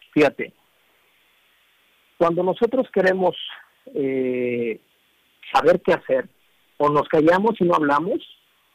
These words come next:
o, o de plano me vuelvo un monje tibetano y no comparto con la gente, pues, para que no me digan y yo les diga, y entonces llevármela más leve.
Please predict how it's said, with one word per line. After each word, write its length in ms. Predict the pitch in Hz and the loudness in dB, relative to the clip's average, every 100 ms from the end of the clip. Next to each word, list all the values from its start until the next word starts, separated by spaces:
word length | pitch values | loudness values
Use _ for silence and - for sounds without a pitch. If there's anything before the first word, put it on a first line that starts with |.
| - | 2
o, 800 | 160 151 147 143 143 139 139 127 _ _ _ _ - | 4 6 4 4 2 2 -2 -4 _ _ _ _ -6
o 140 | 151 147 | -4 -2
de 100 | 143 | -2
plano 640 | 156 160 175 190 220 247 151 | 0 0 2 0 0 -2 -6
me 200 | 151 151 | -4 0
vuelvo 240 | 165 175 | 0 2
un 80 | 175 | 0
monje 260 | 160 160 226 | -2 -2 -6
tibetano 640 | 156 135 - 160 190 208 | -4 -4 -2 -4 -2 -2
y 60 | 170 | -2
no 180 | 156 | -4
comparto 680 | 143 156 147 - - - 151 | -4 -8 -8 0 0 0 -2
con 120 | 139 | -2
la 100 | 127 | -4
gente, 340 | - 147 143 156 | -4 -4 -4 -2
pues, 180 | 139 - | -4 -2
para 340 | 139 135 127 | 0 0 -2
que 100 | 135 | -4
no 160 | 127 175 | 0 2
me 120 | 202 | 2
digan 300 | 190 196 208 | 4 4 2
y 80 | 147 | 2
yo 100 | 151 | 2
les 160 | 139 | 2
diga, 360 | 139 160 185 196 | 0 2 2 2
y 100 | 147 | 0
entonces 340 | 135 151 151 | 0 0 0
llevármela 460 | 143 135 135 147 135 | 0 0 2 0 -2
más 240 | 127 131 | -2 -4
leve. 320 | 127 123 117 | -2 0 -2